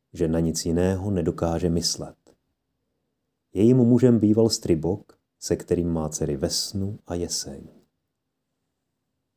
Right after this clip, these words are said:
A závěrem se podíváme na potomky temných slovanských bohů. Divu, Runu a Smrt.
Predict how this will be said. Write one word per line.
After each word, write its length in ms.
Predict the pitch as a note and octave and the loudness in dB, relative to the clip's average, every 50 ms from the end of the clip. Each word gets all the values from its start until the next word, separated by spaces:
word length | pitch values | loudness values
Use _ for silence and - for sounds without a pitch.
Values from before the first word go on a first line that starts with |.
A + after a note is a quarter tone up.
| _ _ _ _ _ _ _ _ _ _ _ _ _ _ _ _ _ _ _ _ _ _ _ _ _ _ _ _ _ _ _ _ | _ _ _ _ _ _ _ _ _ _ _ _ _ _ _ _ _ _ _ _ _ _ _ _ _ _ _ _ _ _ _ _
A 140 | E2 D#2 | -10 -8
závěrem 840 | C#2+ C#2+ D2 - - E2 E2 F2+ F#2+ F#2+ G#2 G#2 G#2 A2+ A2 A2 G#2+ | -6 -6 -4 -4 -2 0 2 2 2 2 2 2 2 2 0 0 -2
se 160 | - - D#2+ | -4 -6 -6
podíváme 920 | - - D#2 D#2 E2 E2 E2 D#2+ E2+ E2+ E2+ F2 F2 F2 F2+ F2+ F2+ F#2 | -6 -6 -4 -2 -2 0 0 2 2 2 2 2 2 0 0 0 0 0
na 300 | F2 D#2+ D2+ C#2+ C#2 C#2+ - _ _ _ | -2 -2 -4 -6 -6 -8 -12 _ _ _
potomky 760 | - D2 D2+ - - E2 D#2 D#2 D#2 D2 - _ - C#2+ C#2+ _ _ _ | -16 -16 -14 -12 -10 -8 -8 -6 -8 -10 -14 _ -20 -20 -20 _ _ _
temných 760 | - F2+ E2 F2 F2+ F2+ F2+ F#2 F#2 F#2 F2+ F2+ - - _ _ | -8 -6 -4 -2 -2 -2 -2 -2 -4 -4 -6 -10 -14 -18 _ _
slovanských 880 | - - - - F#2 E2 E2 E2 E2 E2 D#2+ - - - F2 D#2+ D2+ D#2 | -14 -8 -4 -4 -2 0 0 0 0 -2 -4 -6 -8 -6 -6 -6 -6 -4
bohů. 560 | D2+ E2+ E2 D2 - C#2+ D2+ D#2 D2+ D2+ - _ _ _ _ _ _ _ _ _ _ _ _ _ _ _ _ _ _ _ _ | -2 -2 -2 -2 -4 -8 -10 -10 -10 -12 -14 _ _ _ _ _ _ _ _ _ _ _ _ _ _ _ _ _ _ _ _
Divu, 640 | - E2+ - - F2+ E2+ E2 G2+ A2+ C3 C#3 C3 - _ _ _ _ _ _ _ _ _ _ - | -20 -8 -2 0 0 2 4 4 4 4 4 0 -6 _ _ _ _ _ _ _ _ _ _ -12
Runu 720 | - - - - - E2+ F2 F#2 F#2+ G2 G2+ G2 G#2 - _ _ _ _ _ | -8 -8 -6 -4 -2 0 2 2 2 0 0 -2 -4 -8 _ _ _ _ _
a 140 | - F#2+ F2+ | -8 -8 -6
Smrt. 580 | - - - - - E2+ E2 E2 E2 - - | -6 -6 -6 -6 -4 -2 0 0 0 -2 -6